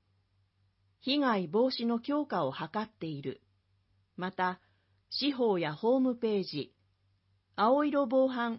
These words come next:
パトロールカーなどを活用した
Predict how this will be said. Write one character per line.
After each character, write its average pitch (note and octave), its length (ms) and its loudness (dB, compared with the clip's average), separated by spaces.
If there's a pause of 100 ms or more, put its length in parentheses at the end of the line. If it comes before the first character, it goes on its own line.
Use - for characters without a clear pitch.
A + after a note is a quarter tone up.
パ G3+ 120 -2
ト B3 160 4
ロ C4 180 4
ー - 20 0
ル B3+ 120 -2
カ F3+ 200 -2
ー E3 60 -4
な F#3 160 -4
ど E3+ 160 -4
を C3 60 -6
活 D#3 340 -8
用 A3 200 0
し - 160 -12
た F#3 200 -6